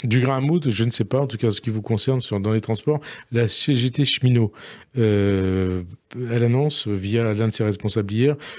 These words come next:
une poursuite de son action de contestation de la réforme des retraites, euh, au-delà du huit juin, donc de cette proposition de, de loi de Lyotte, et même au-delà de la rentrée de septembre. Euh, la C G T, donc, qui considère toujours que le,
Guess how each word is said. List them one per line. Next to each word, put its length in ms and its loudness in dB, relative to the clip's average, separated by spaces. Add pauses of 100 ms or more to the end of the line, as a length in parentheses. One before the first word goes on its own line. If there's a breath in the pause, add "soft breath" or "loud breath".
(100)
une 160 6
poursuite 440 -2
de 60 2
son 200 -2
action 300 0
de 40 -4
contestation 640 -4
de 60 0
la 40 2
réforme 240 0
des 100 0
retraites, 360 -4 (500 loud breath)
euh, 220 4
au-delà 320 4
du 120 0
huit 120 2
juin, 180 2
donc 160 0
de 80 0
cette 220 -2
proposition 560 0
de, 600 -2
de 160 -2
loi 360 2 (100)
de 120 -2
Lyotte, 380 0 (540 loud breath)
et 200 4
même 400 2 (360)
au-delà 300 4
de 60 0
la 80 2
rentrée 260 -2
de 60 -2
septembre. 500 -2 (540 loud breath)
Euh, 1300 -2
la 120 2
C 140 0
G 100 0
T, 140 0
donc, 180 0
qui 80 -8
considère 400 -2
toujours 340 -2
que 100 -6
le, 240 0